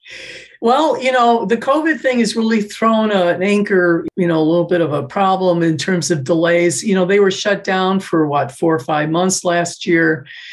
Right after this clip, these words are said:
And so right now we're seeing checks coming in anywhere from ten to twelve months, fourteen months. But we're seeing it speeding up, especially now that we're estimating it's gonna be anywhere from six to eight months.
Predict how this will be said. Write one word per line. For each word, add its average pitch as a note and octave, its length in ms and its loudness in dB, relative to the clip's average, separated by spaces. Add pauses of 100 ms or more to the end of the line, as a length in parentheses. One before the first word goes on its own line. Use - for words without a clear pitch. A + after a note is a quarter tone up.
(100)
And F#3+ 240 2
so G#3 400 2
right A3 240 -2
now G3+ 300 0
we're G3 180 2
seeing G#3+ 600 0
checks G#3 440 -4
coming G3+ 400 2
in F#3+ 160 4
anywhere F#3 540 4
from E3+ 400 -4
ten F#3+ 320 0
to F#3 120 0
twelve E3+ 640 2 (440)
months, F#3 600 0 (120)
fourteen F#3+ 520 0
months. F#3 540 0 (320)
But G3 380 0
we're G#3+ 180 2
seeing D#4 380 2
it G3 160 -2
speeding G#3 640 0
up, F#3 300 -2 (440)
especially A3 760 -2
now F#3 400 2
that F3+ 480 0
we're F#3 240 4
estimating F#3+ 800 0
it's E3+ 180 -2
gonna F#3 220 0
be F3+ 180 2
anywhere F3 540 2
from D#3+ 200 -2
six - 360 -2
to F#3+ 100 -2
eight D#3 300 0
months. B2 520 -4